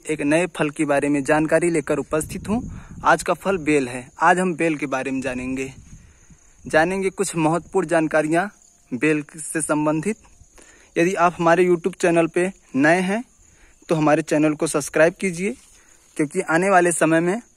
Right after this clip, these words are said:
हम आप लोगों के लिए कुछ नए फल फूल के बारे में जानकारी लेकर उपस्थित होंगे। तो चलिए वीडियो को स्टार्ट करते हैं, जानते हैं बेल के बारे में।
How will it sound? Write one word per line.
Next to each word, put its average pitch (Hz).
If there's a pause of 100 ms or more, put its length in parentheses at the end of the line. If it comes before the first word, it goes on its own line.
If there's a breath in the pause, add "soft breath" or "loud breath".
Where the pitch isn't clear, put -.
(120)
हम 165
आप 151
लोगों 160
के 160
लिए 165 (500)
कुछ 165
नए 160
फल 160
फूल 165
के 160
बारे 143
में 151
जानकारी 143
लेकर 147
उपस्थित 139
होंगे। 180 (360 soft breath)
तो 170
चलिए 190
वीडियो 175
को 165
स्टार्ट 170
करते 180
हैं, 185
जानते 151
हैं 165
बेल 147
के 135
बारे 131
में। 131